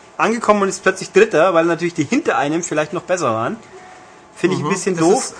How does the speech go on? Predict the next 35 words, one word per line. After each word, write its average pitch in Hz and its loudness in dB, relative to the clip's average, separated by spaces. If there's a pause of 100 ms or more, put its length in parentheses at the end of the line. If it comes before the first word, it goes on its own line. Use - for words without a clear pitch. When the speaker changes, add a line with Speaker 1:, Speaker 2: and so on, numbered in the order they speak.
(140)
Speaker 2:
eigenartig. 127 -6
Speaker 1:
Und 185 2
Speaker 2:
Bei - -2
der 190 0
Speaker 1:
in 160 -2
Speaker 2:
ersten 139 -4
Ab-, 117 -4
beim 135 -4
ersten 151 -4
Abschnitt 131 -6
weiß 120 0
Speaker 1:
immer, 190 4
Speaker 2:
man - -2
das - -6
Speaker 1:
und 180 0
Speaker 2:
auch - -4
Speaker 1:
bei 185 6
den 185 4
Speaker 2:
nicht. 185 -2
Speaker 1:
späteren 220 4
Abschnitten 208 0
startet 190 2
man 180 0
nie 233 0
als 262 -2
Erster, 185 0
immer 190 0
mal 170 2
mittendrin 226 0
und 214 0
mal 170 2
als 170 0
Letzter. 139 -2
Auch 147 2
hier 247 -2